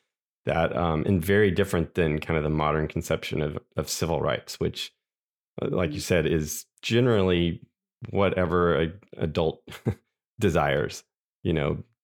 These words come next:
Speaker 1: becomes a right under, um, this kind of broader concept of civil rights.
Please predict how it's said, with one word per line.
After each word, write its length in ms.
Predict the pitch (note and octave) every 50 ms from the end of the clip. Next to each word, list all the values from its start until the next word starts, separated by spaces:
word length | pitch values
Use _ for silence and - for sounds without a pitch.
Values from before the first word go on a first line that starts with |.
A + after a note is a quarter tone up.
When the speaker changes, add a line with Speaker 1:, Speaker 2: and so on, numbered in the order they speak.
| - - - _ -
Speaker 1:
becomes 360 | G2+ - - F2 E2 D#2 D2+
a 80 | D#2+ D2
right 320 | C#2+ C#2+ C#2+ C#2+ - - -
under, 460 | D#2 D2+ C#2+ C#2+ C#2+ C#2+ E2 F2+ - _ -
um, 380 | - - - - - - F#2 - _ _ _ _ _ -
this 160 | E2+ E2 -
kind 200 | - - E2+ D#2
of 180 | D2 C#2 - - _ -
broader 360 | - F2+ D#2+ D#2 D2 D2 C#2+
concept 480 | - - D2 C#2+ C#2+ - E2 D#2+ - E2+
of 80 | -
civil 320 | - - D#2+ D2+ D#2 D2 C#2+
rights. 420 | C#2 C#2+ C#2+ - - - -